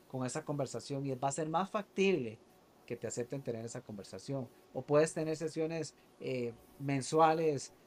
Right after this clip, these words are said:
eh, una al mes o dos sesiones, donde puedas trabajar con ellos y poder interactuar para ir viendo cuáles están más,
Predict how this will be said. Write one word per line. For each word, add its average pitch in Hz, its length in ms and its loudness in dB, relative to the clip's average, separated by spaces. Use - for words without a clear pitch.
eh, - 160 -12
una 165 360 2
al 131 60 -2
mes 160 300 2
o 143 80 0
dos 151 180 4
sesiones, 165 560 0
donde 131 200 -2
puedas 156 280 2
trabajar 151 300 0
con 156 180 0
ellos 160 320 0
y 143 120 -8
poder 143 180 0
interactuar 156 480 0
para 139 180 0
ir 143 120 0
viendo 156 220 0
cuáles 156 280 0
están 151 320 -6
más, 156 480 4